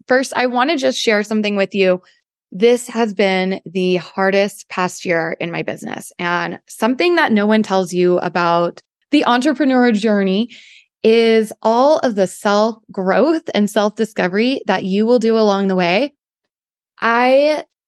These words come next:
feel like the best, or I know the best coaching programs I've been in, they had a mindset element to them.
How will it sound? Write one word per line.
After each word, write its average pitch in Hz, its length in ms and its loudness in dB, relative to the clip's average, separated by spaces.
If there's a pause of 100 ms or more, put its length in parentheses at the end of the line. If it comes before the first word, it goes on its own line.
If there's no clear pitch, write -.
feel 233 200 2
like 214 480 0
the 220 220 0
best, 190 680 -4
or 196 120 2
I 180 120 0
know 185 600 0
the 220 240 -2
best 214 320 -2
coaching 202 320 0
programs 208 480 2
I've 190 320 -4
been 175 180 -2
in, 262 240 0 (640)
they 214 360 4
had 208 520 -2
a 202 80 -2
mindset 185 760 0
element 175 560 -2 (180)
to - 220 -8
them. 160 380 -12